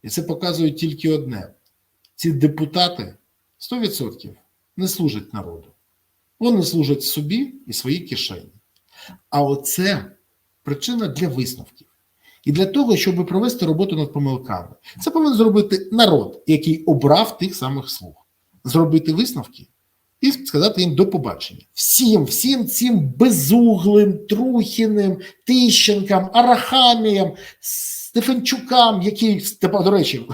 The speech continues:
<laughs> спікер Верховної Ради, який жив у тещі і брав гроші у держави, щоб компенсувати їй те, що він живе на оренді. Ну, ми зрозуміємо, що це, це ж схема. В будь-якій іншій країні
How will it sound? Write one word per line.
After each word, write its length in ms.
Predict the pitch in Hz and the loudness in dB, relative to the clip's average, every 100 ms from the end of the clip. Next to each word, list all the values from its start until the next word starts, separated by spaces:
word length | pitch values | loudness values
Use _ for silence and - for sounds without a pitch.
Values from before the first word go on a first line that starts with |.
| - 165 | -4 -4
<laughs> 240 | - - | -4 -16
спікер 380 | - 180 147 131 | -14 -8 -6 -4
Верховної 520 | 135 - 147 139 135 | -6 -4 -4 -2 -2
Ради, 340 | 185 214 156 - _ - | -2 -2 -4 -8 _ -6
який 600 | 170 - 202 190 143 - _ - | -4 -2 -2 -2 -2 -10 _ -10
жив 340 | 131 190 - | -2 -2 -2
у 80 | 147 | -8
тещі 380 | - 254 - - | -4 -2 -2 -2
і 100 | 151 | -4
брав 220 | 139 156 | -2 -2
гроші 340 | 135 180 - 156 | 0 0 -2 -6
у 120 | 143 | -6
держави, 540 | 135 131 208 247 151 - - | -6 -2 -2 -2 -6 -12 -12
щоб 560 | - 208 190 190 - - | -2 2 4 4 2 -2
компенсувати 840 | 196 - 180 - 180 240 262 185 | 0 0 -2 -2 -2 0 0 -4
їй 380 | 139 190 220 202 | -2 -2 -2 -4
те, 220 | - 190 | -6 -6
що 160 | - | -4
він 180 | 170 170 | -4 -6
живе 200 | 151 170 | -4 -4
на 180 | 165 160 | -2 -2
оренді. 340 | 143 104 - - - | -2 -8 -14 -20 -10
Ну, 80 | 247 | -2
ми 60 | 247 | 0
зрозуміємо, 560 | 214 208 214 226 160 | 2 0 0 0 -2
що 260 | 123 - 120 | -6 -10 -16
це, 80 | - | -12
це 120 | 117 | -10
ж 60 | - | -10
схема. 360 | - 107 90 _ _ 151 | -12 -18 -18 _ _ -8
В 0 | |
будь-якій 340 | 180 196 202 | -6 -6 -6
іншій 260 | 196 - 190 | -4 -6 -6
країні 500 | 180 214 233 170 | -4 -2 -2 -4